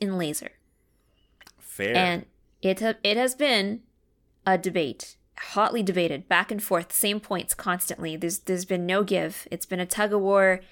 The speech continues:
Speaker 1: and the knot in the middle has not been moving. Uh, and we ended up getting an inkjet. Uh, sorry, not an inkjet. We
Speaker 2: A
Speaker 1: ended
Speaker 2: laser.
Speaker 1: up getting a laser. And,
Speaker 2: A pew
Speaker 1: uh,
Speaker 2: pew machine.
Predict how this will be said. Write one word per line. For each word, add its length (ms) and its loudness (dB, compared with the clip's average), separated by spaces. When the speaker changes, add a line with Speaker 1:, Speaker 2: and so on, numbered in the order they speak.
Speaker 1:
and 140 -2
the 60 4
knot 240 6
in 60 -4
the 60 0
middle 280 0
has 240 -4
not 180 -4
been 140 -6
moving. 340 -6
Uh, 260 6
and 140 2
we 140 0
ended 220 0
up 100 -2
getting 220 -6
an 80 -2
inkjet. 340 -2
Uh, 160 4
sorry, 360 0
not 160 0
an 80 -2
inkjet. 300 -4
We 140 4
Speaker 2:
A 20 6
Speaker 1:
ended 220 4
Speaker 2:
laser. 160 -2
Speaker 1:
up 20 -6
getting 400 -4
a 100 2
laser. 420 0
And, 400 4
Speaker 2:
A 40 -6
pew 120 -2
Speaker 1:
uh, 280 2
Speaker 2:
pew 100 -4
machine. 540 -14